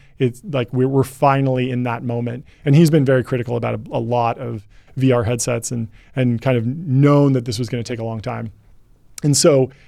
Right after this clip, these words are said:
what's interesting is that Cook kind of pivoted Apple's strategy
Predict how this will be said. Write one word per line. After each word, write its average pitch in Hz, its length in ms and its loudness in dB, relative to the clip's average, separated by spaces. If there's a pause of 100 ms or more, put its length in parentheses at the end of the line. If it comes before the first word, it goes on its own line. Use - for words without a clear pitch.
(180)
what's 151 260 2
interesting 220 640 2
is 131 140 2
that 135 300 2 (960)
Cook - 340 2 (140)
kind 208 300 4
of - 200 2
pivoted 147 640 2
Apple's 143 400 0
strategy 120 960 0